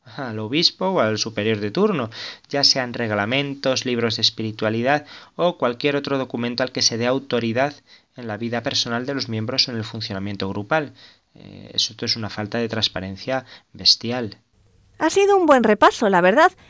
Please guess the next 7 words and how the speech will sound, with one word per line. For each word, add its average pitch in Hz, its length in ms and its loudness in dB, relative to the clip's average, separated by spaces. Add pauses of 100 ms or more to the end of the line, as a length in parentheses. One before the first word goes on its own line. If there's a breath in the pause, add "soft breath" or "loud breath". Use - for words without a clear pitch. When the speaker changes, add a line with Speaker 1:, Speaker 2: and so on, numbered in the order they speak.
(200 soft breath)
Speaker 2:
y 269 100 2
se 262 140 4
trata 339 340 6 (340)
de 185 200 2
algo 330 500 6 (100)
muy 262 440 6
serio, 170 560 0